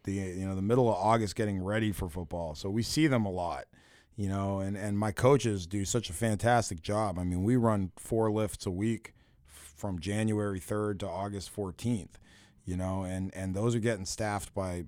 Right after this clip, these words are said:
by me and by our assistants. And so they see these guys, you know, throughout the year. Um, but our,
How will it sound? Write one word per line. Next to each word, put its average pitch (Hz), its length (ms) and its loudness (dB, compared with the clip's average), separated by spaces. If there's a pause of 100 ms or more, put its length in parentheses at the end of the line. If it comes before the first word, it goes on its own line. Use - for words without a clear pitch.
by 92 320 -2
me 95 580 0
and 104 120 0
by 98 220 -2
our 95 160 -2
assistants. 95 560 -4
And 92 80 -6
so 107 160 -2
they 143 140 2
see 165 260 -2
these 123 240 -2
guys, 90 460 -8 (400)
you 113 100 -2
know, 104 80 0
throughout 107 420 0
the 95 100 -4
year. 90 360 0 (100)
Um, 110 500 2 (460)
but 131 300 8
our, 131 300 8